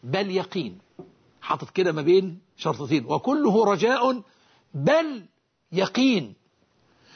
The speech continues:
في أن يجد من الجميع أعوانا له على الخير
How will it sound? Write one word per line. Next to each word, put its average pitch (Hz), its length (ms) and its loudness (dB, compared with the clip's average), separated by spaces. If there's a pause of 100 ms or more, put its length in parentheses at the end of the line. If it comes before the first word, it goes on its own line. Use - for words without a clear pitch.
(120)
في 233 300 0
أن 190 140 0
يجد 202 360 0
من 180 200 0
الجميع 180 640 0
أعوانا 180 480 0
له 175 440 0
على 160 160 2
الخير 190 640 0